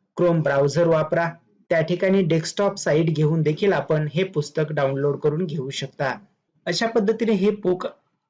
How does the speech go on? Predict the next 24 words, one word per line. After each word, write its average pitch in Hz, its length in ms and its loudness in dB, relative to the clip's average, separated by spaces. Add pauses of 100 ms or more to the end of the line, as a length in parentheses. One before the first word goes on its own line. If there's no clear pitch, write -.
हे 170 320 2
ई 175 120 2
बुक 175 260 2
आपल्यासमोर 165 540 0
ओपन 151 320 2
झालेलं 143 360 0
आहे. 131 160 -6 (280)
आपण 156 340 0 (260)
या 165 160 0
ठिकाणी 170 400 0
असलेल्या 175 380 0
डाउनलोड 170 580 2
या 196 160 2
ऑप्शनवरती 170 640 0
क्लिक 143 360 -8
करून 160 180 2
हे 160 100 2
पुस्तक 165 420 -4
डाउनलोड 135 440 0
करून 139 220 -2
घेऊ 135 200 -2
शकता. 131 360 -8 (460)
त्यानंतर 202 500 2 (220)
आपण 185 400 0